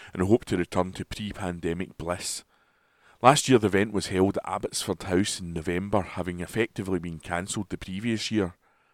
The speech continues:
Wigton Book Festival will also be making a return in September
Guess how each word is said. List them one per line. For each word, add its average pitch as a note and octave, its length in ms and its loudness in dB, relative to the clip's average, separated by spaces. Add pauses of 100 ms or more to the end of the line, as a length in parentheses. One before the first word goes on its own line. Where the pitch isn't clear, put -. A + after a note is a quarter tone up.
(580)
Wigton B2+ 480 2
Book A2+ 200 4
Festival G#2 600 -2
will E2+ 120 0
also G#2+ 300 4
be G#2 100 -4
making G2 360 -6
a F#2 80 -2
return F#2+ 320 -2
in F#2 100 -8
September G2+ 680 -2